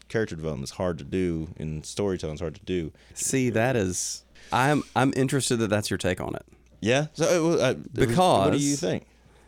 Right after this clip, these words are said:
Speaker 2: To have lived through your mother killing herself.
Speaker 1: Yeah.
Speaker 2: To have been abandoned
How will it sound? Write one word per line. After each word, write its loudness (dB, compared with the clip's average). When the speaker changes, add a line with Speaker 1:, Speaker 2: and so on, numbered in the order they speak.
Speaker 2:
To 2
have 2
lived 2
through 0
your 0
mother 2
killing -2
herself. -6
Speaker 1:
Yeah. -2
Speaker 2:
To 2
have -2
been 2
abandoned 0